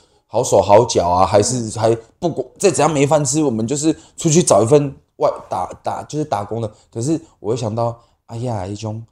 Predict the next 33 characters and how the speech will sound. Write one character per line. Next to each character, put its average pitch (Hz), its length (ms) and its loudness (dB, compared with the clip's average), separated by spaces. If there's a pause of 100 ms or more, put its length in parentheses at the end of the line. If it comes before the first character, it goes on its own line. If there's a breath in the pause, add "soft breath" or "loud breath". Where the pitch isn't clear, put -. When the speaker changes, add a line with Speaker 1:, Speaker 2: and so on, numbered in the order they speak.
(640)
Speaker 1:
呃， 95 320 -10
真 95 200 -12
的 110 60 -8
也 104 220 -6
不 87 40 -10
知 95 60 -12
道 101 60 -8
走 92 340 -10
路， 92 140 -6
还 98 160 -10
要 107 140 -8
吃 98 140 -10
啥， 92 400 -8 (160)
Speaker 2:
嗯。 240 260 -18
Speaker 1:
我 90 60 -20
们 90 100 -18
就 101 100 -18
会 107 160 -12
去 104 180 -12
送， 95 420 -14 (120)
有 95 100 -18
时 92 120 -6
候 127 80 2
我 117 80 0
们 92 140 -8
还 95 100 -6
会 113 160 -2
去 113 140 -8
出 113 200 -6
去 110 60 -2
做 107 220 -4
公 98 280 -10
益。 95 140 -12